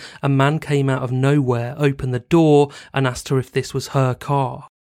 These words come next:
Before she could answer, the man had pushed his way into the car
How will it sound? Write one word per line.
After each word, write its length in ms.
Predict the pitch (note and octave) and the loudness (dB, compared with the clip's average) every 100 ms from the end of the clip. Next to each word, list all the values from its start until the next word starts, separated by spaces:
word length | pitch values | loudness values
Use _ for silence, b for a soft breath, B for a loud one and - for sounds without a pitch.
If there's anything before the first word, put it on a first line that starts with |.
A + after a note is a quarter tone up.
| _ _ | _ _
Before 300 | D3 C3+ D3+ | -4 2 0
she 100 | - | 0
could 160 | C3+ C#3 | -4 -2
answer, 480 | C#3+ D#3+ E3+ D3+ C#3+ | 0 -2 0 0 2
the 80 | |
man 260 | C#3 C3+ C3 | 2 2 2
had 180 | C#3+ C#3 | 0 0
pushed 340 | - C#3 - | 0 0 -2
his 160 | D#3 - | -6 0
way 180 | C3 C3 | 0 0
into 320 | C3 B2+ - | -2 -6 -6
the 80 | B2 | -10
car 540 | - D#3+ D3 C3+ C3+ | -4 2 4 4 2